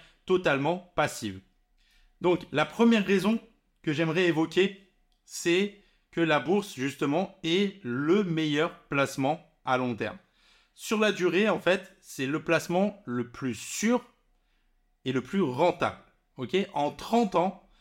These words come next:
euh, on peut voir que les actions avec dividendes, d'accord ? Donc, euh, les dividendes, c'est la partie du bénéfice, euh, que reverse l'entreprise à ses actionnaires,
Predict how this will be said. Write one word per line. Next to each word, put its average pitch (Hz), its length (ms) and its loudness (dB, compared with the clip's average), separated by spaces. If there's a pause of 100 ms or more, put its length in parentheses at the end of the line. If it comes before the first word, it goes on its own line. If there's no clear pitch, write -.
(300)
euh, 127 480 2 (160)
on 147 140 -2
peut 151 140 -2
voir 196 480 2
que 185 100 0
les 147 540 2
actions 185 600 -2
avec 120 320 -2
dividendes, 165 760 0
d'accord ? 117 520 0 (360)
Donc, 123 280 -2
euh, 120 120 2
les 123 100 2
dividendes, 151 540 0
c'est 135 140 -2
la 117 100 0
partie - 340 0
du 156 120 -6
bénéfice, 160 760 -4 (300)
euh, 110 520 -4
que - 180 -4
reverse 165 520 0
l'entreprise 156 720 -2 (140)
à 165 100 0
ses 151 240 -6
actionnaires, 131 560 -2